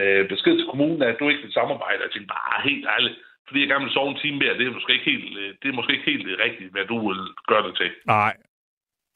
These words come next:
Speaker 2: Okay,
Speaker 1: Og igen,
Speaker 2: ja,
Speaker 1: jeg
Speaker 2: det er
Speaker 1: er
Speaker 2: sådan
Speaker 1: heroppe,
Speaker 2: en
Speaker 1: fordi jeg har fået
Speaker 2: trussels-, ja.
Speaker 1: Ja, et eller andet sted, som man siger, jeg er heroppe, fordi jeg har fået gevaldigt op i tingene, og forhåbentlig kun skal være et år, op i et år siden, og op på alt mit lort, og så skulle jeg gerne ud af min egen lejlighed igen, og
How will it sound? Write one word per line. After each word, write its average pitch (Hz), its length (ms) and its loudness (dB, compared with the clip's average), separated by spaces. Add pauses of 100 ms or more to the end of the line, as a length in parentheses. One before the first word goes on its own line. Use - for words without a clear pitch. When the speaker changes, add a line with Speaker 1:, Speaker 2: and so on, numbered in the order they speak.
(760)
Speaker 2:
Okay, 120 120 0
Speaker 1:
Og 120 80 4
igen, 123 140 6
Speaker 2:
ja, 113 120 4
Speaker 1:
jeg 131 140 4
Speaker 2:
det - 80 4
er - 40 4
Speaker 1:
er 117 80 2
Speaker 2:
sådan 127 140 4
Speaker 1:
heroppe, 131 40 4
Speaker 2:
en 120 100 2
Speaker 1:
fordi - 140 -2
jeg 127 60 2
har 147 60 8
fået 165 100 6
Speaker 2:
trussels-, - 600 0 (120)
ja. 104 120 6 (800)
Speaker 1:
Ja, 135 140 4
et 131 60 4
eller 131 160 2
andet 95 140 -6
sted, 117 180 2
som 113 120 -8
man 95 60 -8
siger, 123 220 4
jeg 123 80 4
er 120 60 2
heroppe, 123 200 2
fordi 110 120 -2
jeg 104 120 0
har - 100 -6
fået 104 140 0 (120)
gevaldigt 110 340 2
op 107 100 -6
i - 80 -10
tingene, 135 260 -2 (380)
og - 140 4
forhåbentlig 147 380 2
kun 139 120 -4
skal - 160 -6
være 104 200 4
et 117 80 2 (100)
år, 98 80 -2 (380)
op 120 100 0
i - 20 -2
et 98 140 -2
år 101 160 0
siden, 135 180 2
og 92 160 0
op 117 100 2
på 120 60 4
alt 120 160 4
mit 113 200 0
lort, 131 240 4
og - 100 -8
så 120 40 0 (140)
skulle 104 200 -4
jeg 104 80 -4
gerne 120 200 0
ud 127 100 2
af 110 120 0
min 107 160 -4
egen 113 160 0
lejlighed 113 320 0
igen, 107 160 -4
og 98 560 2